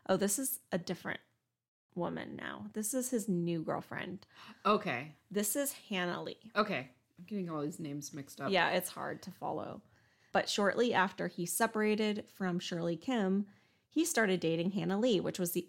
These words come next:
Speaker 1: other young woman who stepped up to, like,
Speaker 2: Yeah.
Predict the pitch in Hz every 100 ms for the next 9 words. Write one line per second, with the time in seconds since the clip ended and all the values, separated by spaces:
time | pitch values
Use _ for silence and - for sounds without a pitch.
0 | - 208 208 190 180 185 _ _ _ 180
1 | 170 160 165 165 165 170 180 170 165 156
2 | 180 - 170 - - - _ - 208 196
3 | 156 139 143